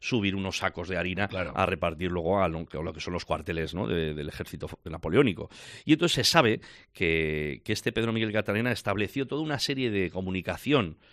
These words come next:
Speaker 1: eh, soterrada con la guerrilla, eh,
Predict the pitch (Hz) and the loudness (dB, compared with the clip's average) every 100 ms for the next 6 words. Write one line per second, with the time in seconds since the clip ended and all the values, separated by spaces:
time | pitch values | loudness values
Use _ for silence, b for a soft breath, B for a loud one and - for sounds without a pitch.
0 | b b - - 90 82 110 101 98 123 | b b -8 -4 -2 0 -2 0 2 4
1 | 120 90 87 85 127 110 101 80 98 B | 2 0 0 2 4 4 2 0 -2 B
2 | B B - 82 80 78 | B B -6 0 0 -2